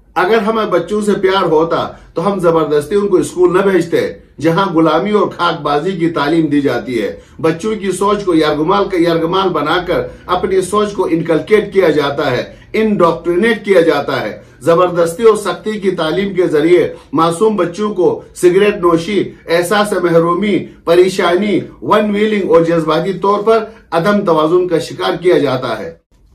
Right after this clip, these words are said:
अगर हमें बच्चे से प्यार होता तो आज, आज हम जिस शख्स ने यूनिवर्सिटियों से सोने के तमगे लिए हैं, बड़ी-बड़ी डिग्रियां ली है, लेकिन अमली जिंदगी में जाके वो इम्तिहान में एक मिट्टी का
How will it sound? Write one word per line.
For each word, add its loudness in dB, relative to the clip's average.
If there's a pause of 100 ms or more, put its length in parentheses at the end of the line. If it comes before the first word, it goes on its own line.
(160)
अगर -2
हमें -2
बच्चे -2
से -2
प्यार 0
होता -2 (160)
तो -6
आज, -4
आज 0
हम -2 (180)
जिस -4
शख्स 0
ने 0 (160)
यूनिवर्सिटियों 2
से 2
सोने 0
के -2
तमगे 4
लिए 2
हैं, -6 (140)
बड़ी-बड़ी 2
डिग्रियां 2
ली 4
है, -2
लेकिन 2
अमली 0
जिंदगी 0
में 2
जाके 0
वो 2
इम्तिहान -4
में -2 (160)
एक 2
मिट्टी 0
का 0